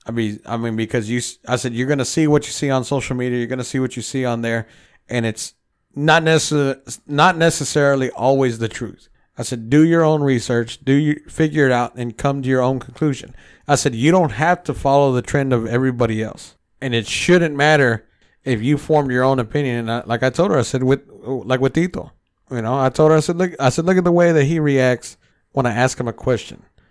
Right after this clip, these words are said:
to get an understanding. Like when I ask you a question to get your understanding, 'cause I want your opinion on the situation, not just, you know, I don't wanna say, 'No, you're fucking wrong,' because you don't know any better."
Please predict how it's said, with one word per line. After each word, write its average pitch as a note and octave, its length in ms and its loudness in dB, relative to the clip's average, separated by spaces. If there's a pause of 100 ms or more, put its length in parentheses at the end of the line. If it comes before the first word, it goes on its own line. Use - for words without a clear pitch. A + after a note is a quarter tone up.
(120)
to - 100 -8
get A#2+ 120 2
an A#2+ 100 -2
understanding. A#2+ 760 -2 (160)
Like A2+ 200 -2
when A2+ 100 -2
I A#2+ 80 2
ask C#3+ 340 -2
you E3+ 120 6
a D3 60 4
question A2+ 420 0
to - 80 -12
get A#2 200 0
your D3+ 320 0
understanding, D3 580 0
'cause A#2+ 120 -6
I B2+ 60 2
want D3 280 -2
your D#3+ 200 4
opinion E3+ 420 -2
on A2 120 -2
the G#2+ 60 -8
situation, G#2+ 600 -8
not C3+ 300 0
just, B2 400 -2 (380)
you C3+ 100 -6
know, A2 120 -4
I G#2+ 120 0
don't B2 100 2
wanna A#2+ 160 0
say, A#2 220 -2
'No, C3 140 2
you're A#2+ 180 2
fucking B2+ 400 0
wrong,' A#2+ 300 4
because A2 280 -2
you A#2 60 2
don't A2+ 200 0
know A2+ 220 2
any G#2+ 120 -2
better." G#2 360 -8